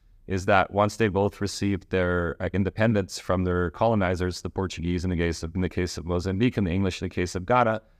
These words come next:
they put in s-, they put in place a pluralistic legal system which respected the, um, common civil law of the former colonizers, but also respected the traditional law of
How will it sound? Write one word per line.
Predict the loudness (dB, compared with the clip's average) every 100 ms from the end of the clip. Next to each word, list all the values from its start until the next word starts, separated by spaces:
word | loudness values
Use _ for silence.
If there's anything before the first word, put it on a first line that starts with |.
| _ _ -4
they | 0 0
put | 2
in | 0
s-, | 0 -4
they | -6
put | -2 0
in | 0 0
place | 0 0 0
a | -4
pluralistic | -4 0 2 2 0 -4 -2
legal | 0 0 -2
system | -2 -4 -2 -2 0
which | -2 -4
respected | -6 2 2 2 -2 -2
the, | -2 0 0 -2 -2
um, | 0 0 0 -2
common | 0 2 0
civil | -2 -2 0 0
law | 2 2 2
of | 0 -4 -4
the | -4 -4
former | -4 -4 -2
colonizers, | 2 2 4 2 0 -4
but | -4 -4
also | -2 -2 0
respected | -2 -2 -2 -4 -2
the | -4 -4
traditional | -6 -2 -2 0 -2 0
law | 2 2 0
of | -2 -2 -4 -12